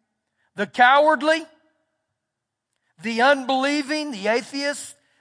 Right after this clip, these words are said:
the abominable, murderers, sexually immoral, sorcerers, idolaters, and all liars shall have their part in the lake which burns with fire and brimstones, which is the second death."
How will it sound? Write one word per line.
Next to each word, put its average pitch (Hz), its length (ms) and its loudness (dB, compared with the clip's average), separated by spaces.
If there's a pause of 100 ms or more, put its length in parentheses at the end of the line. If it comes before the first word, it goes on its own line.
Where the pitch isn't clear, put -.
the 220 140 -4
abominable, 294 840 0 (800)
murderers, 320 1120 0 (560)
sexually 302 760 0
immoral, 311 760 0 (340)
sorcerers, 320 1120 0 (320)
idolaters, 294 1120 2 (240)
and 233 240 0
all 277 400 4
liars 240 460 4
shall 214 220 -4
have 226 200 2
their 226 120 -2
part 240 340 0
in 214 80 -6
the 214 80 -6
lake 214 320 -2
which 151 180 -12
burns 220 320 0
with 247 140 -12
fire 208 320 2
and 190 80 -6
brimstones, 180 600 -8
which 175 200 -12
is 180 160 -12
the 180 120 -20
second 190 480 -6
death." 180 440 -4